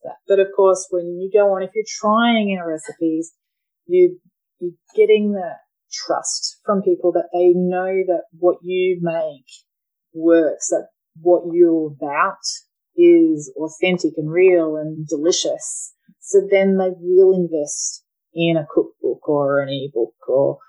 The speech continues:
or our three six five program or something like that. So it's,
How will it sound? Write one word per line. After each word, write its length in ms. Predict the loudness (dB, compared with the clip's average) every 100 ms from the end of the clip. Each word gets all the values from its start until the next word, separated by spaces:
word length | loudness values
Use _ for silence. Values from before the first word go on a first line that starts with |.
| _ _ -2
or 420 | 2 2 2 -2 -4
our 160 | -4 -4
three 120 | -6 -6
six 260 | -6 -8
five 180 | -8 -8 -10
program 460 | -12 -8 -6 -8 -10
or 60 |
something 240 | -12 -8 -6
like 180 | -8 -8
that. 160 | -8 -8
So 340 | -6 0 2 0 -6 _ _ _ _
it's, 600 | -2 -2 -6 -14 -14 -18